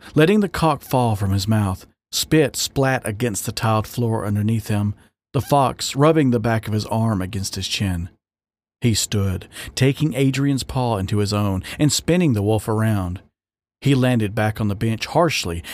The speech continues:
ass and base of his tail sore from the rough landing. He opened his mouth to complain, but Evan was already moving. The lithe fox crawled up onto him, arms wrapped around his shoulders and neck.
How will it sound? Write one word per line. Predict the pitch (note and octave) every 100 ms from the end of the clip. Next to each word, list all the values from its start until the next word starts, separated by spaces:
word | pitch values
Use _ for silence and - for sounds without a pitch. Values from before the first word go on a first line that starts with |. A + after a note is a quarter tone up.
| -
ass | D3+ D3 B2
and | B2 G#2+
base | B2 B2+ -
of |
his | G#2+
tail | - C3 B2
sore | - - F3+ D3
from | G#2 G#2+
the | F#2+
rough | G2+ A#2+ G2
landing. | F#2+ G#2 G2 E2 F2+ _ _ _ _ _ _ _ _ _ _ _ _ _ _ _ _ _ _
He | E3+
opened | G#3 A#3+ D4+
his | A3+
mouth | F3+ E3+ -
to | -
complain, | B2 G#2 C3 A2 E2+ D#2 - _ _ _ _
but | - -
Evan | B2+ G#2+ F#2+
was | G2+
already | - G2 G2 G#2
moving. | G#2 G#2+ F2+ F2+ F#2+ - _ _ _ _ _
The | C#3+
lithe | A#2+ A#2 A2+ A2 G#2
fox | - A2+ G#2 -
crawled | - A#2+ A#2+ A#2+
up | A2+
onto | A2 A#2 G#2 G2
him, | F#2 G2+ - -
arms | D#3+ D#3+ C3+ A2
wrapped | A#2 B2+ B2+
around | A#2+ A2+ G#2
his | G#2+
shoulders | - A#2 A2 G#2
and | F#2 F#2+
neck. | G2+ G#2 -